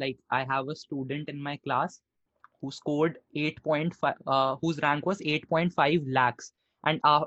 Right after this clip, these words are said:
and, like, nine lakh people give J E, and after five lakh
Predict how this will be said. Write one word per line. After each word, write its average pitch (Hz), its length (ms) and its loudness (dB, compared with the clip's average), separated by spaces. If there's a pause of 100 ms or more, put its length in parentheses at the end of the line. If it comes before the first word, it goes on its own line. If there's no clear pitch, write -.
(100)
and, 147 300 0 (160)
like, 147 240 0 (160)
nine 151 180 0
lakh 175 220 2
people 180 280 0 (120)
give 151 140 0
J 139 100 0 (140)
E, 180 80 2
and 175 140 0
after 165 440 4
five 139 360 0
lakh 147 260 2